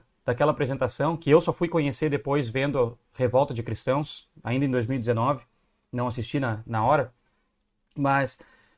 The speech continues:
ah, eu não sei, eu, te chocou muito olhando aquilo? Bem, bem sinceramente, não, não me chocou muito olhando aquela,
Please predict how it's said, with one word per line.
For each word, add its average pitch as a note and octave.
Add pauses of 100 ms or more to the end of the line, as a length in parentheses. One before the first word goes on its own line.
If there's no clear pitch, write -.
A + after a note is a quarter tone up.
(220)
ah, A#2+ (440)
eu G3
não F#4+
sei, E4
eu, E3 (400)
te E3+
chocou F#3
muito G#3+
olhando C#3+
aquilo? D#3
Bem, F3+
bem G#3+
sinceramente, F#3+
não, E3+
não G3
me F4
chocou D4+
muito F#3
olhando D#3
aquela, A#2+